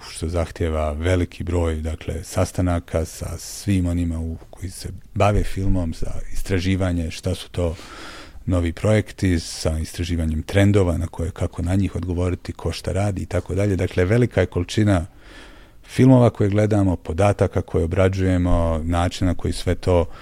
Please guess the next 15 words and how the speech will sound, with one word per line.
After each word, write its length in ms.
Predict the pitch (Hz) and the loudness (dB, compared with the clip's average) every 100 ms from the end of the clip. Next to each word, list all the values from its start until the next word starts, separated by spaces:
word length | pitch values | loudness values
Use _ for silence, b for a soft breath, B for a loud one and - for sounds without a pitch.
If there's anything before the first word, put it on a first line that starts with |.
| B B - | B B -10
vodimo, 540 | 92 95 110 107 87 | -2 2 4 4 2
jel, 220 | 85 98 85 | 2 0 0
kako 320 | 90 - 90 | -2 -2 -2
bi, 200 | 90 82 | -2 -4
kako 300 | - 87 85 | -2 -4 -4
bi 80 | 85 | -8
festival, 720 | - - - 87 87 85 82 | -8 -10 -4 0 2 2 2
e, 40 | 82 80 80 80 82 | 0 0 0 0 0
zaista 480 | 85 82 87 - 85 | 0 0 0 -2 -4
bio 220 | 85 87 | 0 0
uvijek 320 | 85 85 - - | 2 -2 -4 -12
ispred, 540 | - - - 87 78 - - B B B B B - - | -14 -12 -2 0 0 -8 -14 B B B B B -18 -6
onaj, 840 | 90 87 85 85 85 85 85 80 80 - - - - | -2 -2 0 0 0 0 0 -2 -6 -14 -20 -12 -4
ispred 360 | 104 - 90 | -4 -2 -2
vremena 420 | 87 95 90 82 | 2 2 2 0